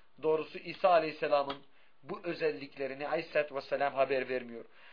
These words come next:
E, ney? Onun öncülük edeceği, komutanlık edeceği ve onun güzelliği,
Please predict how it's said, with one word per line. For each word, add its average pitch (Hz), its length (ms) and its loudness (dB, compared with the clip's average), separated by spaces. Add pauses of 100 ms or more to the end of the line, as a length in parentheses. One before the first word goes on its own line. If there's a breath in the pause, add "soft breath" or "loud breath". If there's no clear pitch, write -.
(340 soft breath)
E, 147 160 -4
ney? 190 360 4
Onun 160 320 -4
öncülük 151 520 -8
edeceği, 135 380 -4
komutanlık 143 560 -6
edeceği 175 380 -6
ve 190 40 -4
onun 196 300 -2
güzelliği, 175 640 0